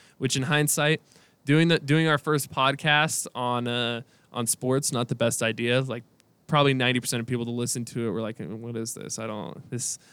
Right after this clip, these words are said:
I don't follow N B A. Like, who is Tobias Harris?" <laughs> But, uh,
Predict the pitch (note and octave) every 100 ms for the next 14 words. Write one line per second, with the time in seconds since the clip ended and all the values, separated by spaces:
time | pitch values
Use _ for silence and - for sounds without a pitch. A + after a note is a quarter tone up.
0 | _ C3 C#3 A2+ B2+ B2 A2+ A2 - A#2+
1 | A#2 G#2+ G2 E2+ F#2 G#2 A2+ - C#3 C3
2 | A#2+ - A2 G#2 - - G2+ F#2 C3+ -
3 | - - - G#3+ - - - C#3 E3 D#3
4 | - - _ _ _ _ - -